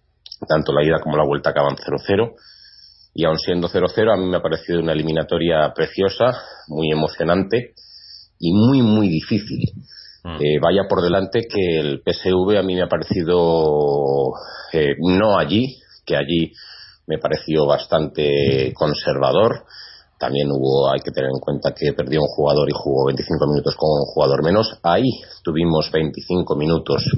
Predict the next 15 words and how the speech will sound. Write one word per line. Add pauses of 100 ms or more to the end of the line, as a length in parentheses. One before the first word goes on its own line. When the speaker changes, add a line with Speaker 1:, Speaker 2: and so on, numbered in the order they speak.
(120)
Speaker 1:
para (840)
que
el
Atlético
de
Madrid
no
supo
aprovechar
para
realmente
dejar
la
eliminatoria
sentenciada